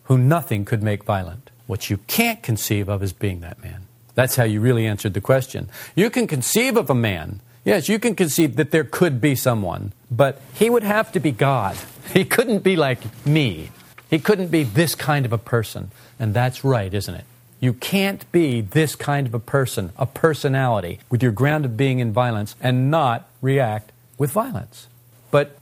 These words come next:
the kind of being that you're supposed to be, that you could be, that is possible for you after your transformation, after this being born again,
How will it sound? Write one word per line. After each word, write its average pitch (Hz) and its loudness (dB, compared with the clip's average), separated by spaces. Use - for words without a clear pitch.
the 123 4
kind 226 0
of 143 -2
being 190 2
that 151 -2
you're 151 2
supposed 202 -2
to 120 -2
be, 101 -4
that 110 -6
you 143 0
could 196 -2
be, 92 0
that 127 0
is 135 0
possible 135 -2
for - -10
you 104 -6
after 156 0
your 151 2
transformation, 160 -2
after 117 0
this 120 0
being 123 0
born 139 2
again, 120 -2